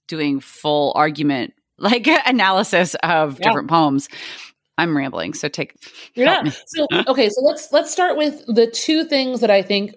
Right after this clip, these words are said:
Speaker 2: rhetoric and poetry should have in common in the classroom. And, and for me, that's a framework for doing the analysis.
Speaker 1: Mm-hmm.
Speaker 2: So when I do rhetorical analysis,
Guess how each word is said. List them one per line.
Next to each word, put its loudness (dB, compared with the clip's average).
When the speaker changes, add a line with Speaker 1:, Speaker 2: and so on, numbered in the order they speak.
Speaker 2:
rhetoric 0
and -4
poetry -2
should 4
have 0
in -2
common 0
in 2
the -2
classroom. -4
And, -2
and 0
for 2
me, 0
that's 0
a 2
framework 0
for 4
doing 0
the -4
analysis. -6
Speaker 1:
Mm-hmm. -2
Speaker 2:
So 4
when 0
I 2
do 2
rhetorical 0
analysis, 0